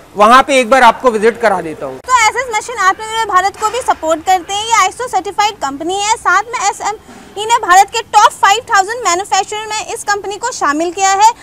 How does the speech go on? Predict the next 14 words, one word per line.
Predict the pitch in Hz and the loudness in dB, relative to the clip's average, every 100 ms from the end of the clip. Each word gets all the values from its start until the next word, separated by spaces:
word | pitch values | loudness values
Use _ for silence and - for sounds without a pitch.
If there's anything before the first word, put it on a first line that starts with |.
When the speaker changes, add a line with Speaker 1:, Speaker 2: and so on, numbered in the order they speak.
| - 269 | -16 -8
Speaker 2:
भारत | 269 349 508 | 2 4 4
के | 523 494 | 0 0
हर | 392 427 440 | 2 2 2
कोने | 440 415 | -2 -2
कोने | 415 415 415 | -2 -2 -2
में | 427 392 | -4 -4
इनकी | 381 359 440 | -4 -6 -4
मशीनरियाँ | 359 339 359 370 440 | -4 -2 -4 -4 -4
जाती | 359 285 262 285 | -2 -4 -6 -10
हैं। | 262 226 233 | -12 -14 -12
तो | 311 | -8
दोस्तों, | 330 370 415 494 427 | -4 -6 -6 -6 -6
अभी | 427 | -6
आपने | 415 392 381 | -6 -6 -8